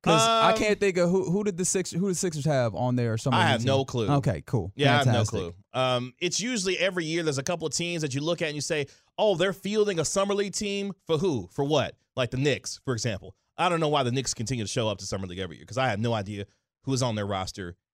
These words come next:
Speaker 2: every time they show up to summer
Speaker 1: The
Speaker 2: league.
Speaker 1: summer league roster, that is.
Speaker 2: By the
Speaker 1: Yeah.
Speaker 2: way, you're a true hoop sicko if you're sitting there watching summer league, like, all the games in summer league. Like, you're a real hoop sicko in that
Speaker 1: Yeah,
Speaker 2: way.
Speaker 1: and maybe this is justification because I have actually been watching certain summer league games.
Speaker 2: Yeah.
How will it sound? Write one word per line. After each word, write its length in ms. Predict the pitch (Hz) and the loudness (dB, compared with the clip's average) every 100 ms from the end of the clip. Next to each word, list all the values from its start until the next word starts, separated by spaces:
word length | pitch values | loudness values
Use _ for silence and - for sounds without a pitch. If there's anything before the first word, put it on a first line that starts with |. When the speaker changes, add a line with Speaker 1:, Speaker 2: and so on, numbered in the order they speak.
| _ | _
Speaker 2:
every 220 | 139 120 | -2 -2
time 240 | 110 110 90 | -2 -4 -6
they 80 | 92 | -6
show 160 | 107 | -6
up 80 | 80 | -6
to 60 | 92 | -8
summer 220 | 101 85 | -10 -2
Speaker 1:
The 20 | |
Speaker 2:
league. 80 | 139 | 2
Speaker 1:
summer 180 | 202 160 | 2 4
league 160 | 139 | 2
roster, 320 | 117 101 - | 0 -2 -6
that 140 | 73 62 | -8 -8
is. 260 | - - - _ | -12 -16 -20 _
Speaker 2:
By 140 | 160 | 2
the 80 | 156 | 2
Speaker 1:
Yeah. 60 | 147 | 2
Speaker 2:
way, 20 | |
you're 220 | 143 196 | 0 0
a 40 | 143 | 0
true 220 | - 190 | 0 -2
hoop 200 | 131 131 | -2 0
sicko 600 | - 151 - 101 80 - | 0 0 0 -4 -4 -6
if 100 | 107 | -4
you're 80 | 123 | -2
sitting 200 | - 135 | -2 -2
there 80 | 104 | -2
watching 540 | 110 110 110 107 90 - _ - | 0 0 0 -4 -6 -10 _ -6
summer 420 | - 170 160 135 | 0 2 2 2
league, 400 | 113 107 95 90 - | 0 -2 -4 -8 -6
like, 200 | 117 - | -6 0
all 260 | 143 160 160 | 2 4 4
the 120 | 147 | 2
games 340 | 156 160 156 | 0 0 -2
in 60 | 156 | -2
summer 300 | 147 165 160 | -2 -2 0
league. 340 | 165 160 160 - _ _ - | -2 -2 -6 -10 _ _ -2
Like, 260 | 123 120 | 0 2
you're 160 | 160 156 | 2 2
a 40 | |
real 200 | 135 135 | 4 2
hoop 180 | 110 98 | 2 -2
sicko 380 | - 101 90 87 | -4 -6 -6 -2
in 60 | |
that 60 | 139 | 0
Speaker 1:
Yeah, 180 | 180 139 | 2 0
Speaker 2:
way. 140 | 147 - | -4 -2
Speaker 1:
and 260 | 190 180 170 | 0 0 2
maybe 200 | 190 226 | 2 2
this 160 | 208 190 | 2 0
is 80 | |
justification 720 | 143 196 175 165 180 180 196 202 | 2 0 0 -2 0 0 0 -2
because 280 | 165 170 139 | 0 0 0
I 140 | 139 | 0
have 80 | 151 | 0
actually 320 | 131 147 - | 0 0 -2
been 160 | 151 156 | 0 0
watching 380 | 156 156 160 151 | 0 0 -2 -2
certain 440 | - - 160 151 | 0 0 0 -2
summer 260 | 139 160 156 | -2 -2 -2
league 200 | 160 151 | -2 -4
games. 340 | 160 160 160 | -4 -4 0
Speaker 2:
Yeah. 260 | 143 120 87 | 2 2 0